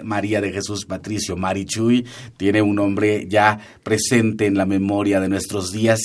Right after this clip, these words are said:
y doña Fili también. Doña Fili es una mujer activista, es una mujer que yo he conocido en muchas luchas, en muchas, eh, disidencias conscientes o de conciencia en este país. Me la he encontrado mucho,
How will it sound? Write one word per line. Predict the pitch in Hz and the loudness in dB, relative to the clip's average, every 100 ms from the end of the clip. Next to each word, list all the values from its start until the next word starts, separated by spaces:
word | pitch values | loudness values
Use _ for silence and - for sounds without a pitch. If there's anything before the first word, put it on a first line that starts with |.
| - | -2
y | 131 | 2
doña | 143 147 147 | 6 6 4
Fili | 147 190 185 | 2 -4 -6
también. | 185 - 104 95 101 95 87 | -4 -4 -4 -4 -2 -2 -4
Doña | - 113 113 | -2 2 2
Fili | 107 151 147 151 147 - 98 - | 2 2 4 4 2 -4 -14 -4
es | 120 | -2
una | 127 127 | 4 4
mujer | 113 117 | 6 4
activista, | 107 - 104 104 131 135 135 139 | 2 -2 -4 -2 -2 0 2 2
es | 117 | 2
una | 120 | 2
mujer | 117 107 110 113 113 - - - | 2 2 0 -2 -4 -12 -18 -14
que | - 98 | -2 0
yo | 107 | 4
he | 113 | 4
conocido | 113 107 101 - 110 107 107 | 2 0 0 -2 0 2 4
en | 104 | 4
muchas | 110 143 139 127 113 104 95 104 | 4 2 4 4 6 4 0 -2
luchas, | 113 135 131 123 120 - - - - | 2 2 4 4 4 -4 -12 -16 -2
en | 104 | 4
muchas, | 135 143 139 131 - | 6 6 4 2 -2
eh, | - 110 | -6 -6
disidencias | 101 101 107 110 117 120 120 117 113 - - - - - - | -6 -6 -2 0 2 2 2 2 2 -6 -12 -20 -20 -20 -10
conscientes | - 107 107 123 120 117 117 113 | -6 -4 0 4 6 6 4 0
o | 107 | -2
de | 101 | -6
conciencia | 92 101 95 110 107 107 110 104 - - - | -4 -4 -4 0 0 0 -2 -2 -6 -20 -6
en | 101 | 0
este | 110 107 107 | 2 0 -2
país. | - 95 101 95 | -2 -2 -2 -2
Me | 98 | 0
la | |
he | 110 | 2
encontrado | 117 110 101 101 101 107 | 2 0 0 0 2 -2
mucho, | 104 110 113 107 107 | -4 -2 -2 -2 -4